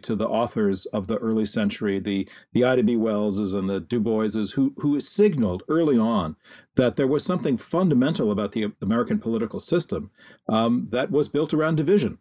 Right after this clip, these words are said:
and suppression and oppression and us versus them, a racist and a sexist politics. And, uh, Jason is, is forcing us to go back and, and reacquaint ourselves with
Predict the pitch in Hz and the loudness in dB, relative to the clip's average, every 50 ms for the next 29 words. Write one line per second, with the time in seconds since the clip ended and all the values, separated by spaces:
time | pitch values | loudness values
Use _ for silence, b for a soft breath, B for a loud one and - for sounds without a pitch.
0 | _ - 113 110 - - - - - 160 160 - - 123 92 90 101 107 120 - | _ -6 -4 -2 -2 -4 -4 -2 0 0 0 2 2 0 0 0 0 -2 0 0
1 | 139 143 - - 123 104 - - - - - - _ 120 120 120 117 107 b b | 0 0 0 0 -2 -2 -2 -4 -6 -8 -10 -8 _ -2 0 2 2 0 b b
2 | b _ 139 143 147 - - 131 123 - - 120 101 127 131 127 113 98 85 - | b _ 0 0 2 2 0 0 0 0 0 -2 -2 0 0 0 2 0 0 -2
3 | - _ _ - - 120 107 120 135 139 - - 120 107 - 123 110 110 - - | -6 _ _ -6 -2 0 2 4 4 4 2 0 -2 -2 -2 -2 -2 -2 -2 -2
4 | 131 - - - 104 - - - 123 123 123 117 - - 92 85 - - b b | -2 -2 -4 -6 -8 -6 -4 -2 -2 0 0 0 -2 -4 -4 -6 -6 -10 b b
5 | b b b b _ _ - 120 123 123 123 123 117 110 123 120 117 113 110 - | b b b b _ _ 0 0 2 4 4 4 4 2 2 0 -2 -2 -4 -4
6 | - 120 120 113 - 165 214 208 - - 175 143 117 - - _ _ _ - - | -6 -8 -6 -2 2 4 4 4 4 2 2 2 0 -2 -6 _ _ _ -4 -4
7 | - - - 349 214 208 170 135 127 117 - - 113 131 131 123 104 135 135 139 | -4 -2 0 2 2 2 2 2 0 0 -2 -2 -2 0 0 0 0 0 0 0
8 | 151 151 - - 127 110 107 113 117 - 113 104 101 107 127 120 139 160 147 - | 0 0 0 0 2 2 2 2 0 -2 -2 -2 -2 -2 0 4 4 4 4 2
9 | - 147 151 190 190 135 104 104 - - - 104 95 87 92 90 82 - - 113 | 0 0 2 2 2 2 2 0 0 -2 -2 -2 -2 -2 -2 -4 -6 -6 -4 -2
10 | 107 104 104 104 - | 0 0 -2 -4 -6